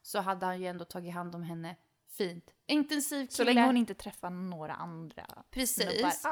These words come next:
Speaker 2: alls,
Speaker 1: Men
Speaker 2: någonstans.
Speaker 1: även under hela den här upplevelsen har han ju aldrig sagt till Sophie att hon inte får vara med någon annan.
Speaker 2: Nej,
Speaker 1: Han
Speaker 2: men
Speaker 1: har
Speaker 2: det
Speaker 1: ju
Speaker 2: hade
Speaker 1: bara
Speaker 2: varit
Speaker 1: gått och tjurat i ett
Speaker 2: jättekonstigt i
Speaker 1: annat rum.
Speaker 2: Bachelorette.
Speaker 1: Ja.
Speaker 2: <laughs>
Speaker 1: Men
Speaker 2: Då hade
Speaker 1: hade
Speaker 2: han ju åkt hem
Speaker 1: Ja.
Speaker 2: fortare än kvickt. Eh,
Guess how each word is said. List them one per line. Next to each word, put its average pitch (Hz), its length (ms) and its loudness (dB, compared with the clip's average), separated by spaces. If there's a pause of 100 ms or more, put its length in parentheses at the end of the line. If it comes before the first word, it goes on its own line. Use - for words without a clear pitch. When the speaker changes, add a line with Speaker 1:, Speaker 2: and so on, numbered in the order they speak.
Speaker 2:
alls, - 400 -12
Speaker 1:
Men 240 120 2
Speaker 2:
någonstans. 226 480 6
Speaker 1:
även 320 160 0
under 294 320 0
hela 214 200 -2
den 185 120 0
här 175 120 -2
upplevelsen 196 540 -6
har 180 100 -4
han 180 120 -2
ju 180 100 -6
aldrig 220 340 -2
sagt - 320 -2
till 185 140 -6
Sophie - 340 -8
att - 120 -16
hon - 80 -18
inte 180 260 -16
får 170 160 -14
vara 170 180 -4
med 170 140 -10
någon 175 160 -10
annan. 202 380 -2
Speaker 2:
Nej, 190 80 -4
Speaker 1:
Han 185 80 2
Speaker 2:
men - 0 -
Speaker 1:
har 240 60 6
Speaker 2:
det - 40 6
Speaker 1:
ju 381 60 8
Speaker 2:
hade 180 120 6
Speaker 1:
bara - 20 4
Speaker 2:
varit 185 160 0
Speaker 1:
gått 185 80 0
och - 60 -6
tjurat 226 400 6
i 175 40 0
ett - 80 -4
Speaker 2:
jättekonstigt - 0 -
i 180 40 0
Speaker 1:
annat 160 160 -2
rum. 170 100 -4
Speaker 2:
Bachelorette. 180 680 0 (100)
Speaker 1:
Ja. 285 120 10
Speaker 2:
<laughs> 285 680 8 (640)
Speaker 1:
Men - 0 -
Speaker 2:
Då 277 80 -2
hade 269 120 10
Speaker 1:
hade 285 200 10
Speaker 2:
han 226 140 8
ju 214 60 4
åkt 196 160 0
hem 196 240 2
Speaker 1:
Ja. 247 380 10
Speaker 2:
fortare 233 220 4
än 185 100 0
kvickt. - 220 -6 (580)
Eh, 147 300 6